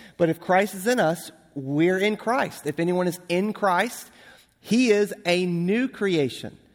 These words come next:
The old has passed away. Behold, the new has come." This new standing with God, this new righteousness, this new ability to know God, to walk with God, to be in relationship with God,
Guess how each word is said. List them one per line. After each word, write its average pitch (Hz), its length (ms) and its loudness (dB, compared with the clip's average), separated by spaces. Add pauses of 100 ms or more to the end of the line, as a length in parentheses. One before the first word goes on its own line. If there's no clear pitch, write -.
(520)
The 190 220 2
old 214 340 2
has 190 300 -8
passed 156 520 -2
away. 175 480 -2 (260)
Behold, 226 760 0 (880)
the 170 160 2
new 185 220 2
has 147 200 -4
come." 113 300 -8 (1400)
This 180 240 0
new 208 360 0
standing 175 500 -2
with 143 160 -4
God, 131 220 0
this 170 180 -4
new 226 300 0
righteousness, 160 800 -4
this 170 220 -4
new 226 200 -2
ability 156 600 -2 (400)
to 175 120 -4
know 190 480 0
God, 143 360 0
to 160 100 -4
walk 202 420 -2
with 156 220 -6
God, 120 300 -4
to 156 60 -6
be 175 140 4
in 170 80 0
relationship 160 760 -2
with 139 200 -8
God, 135 240 0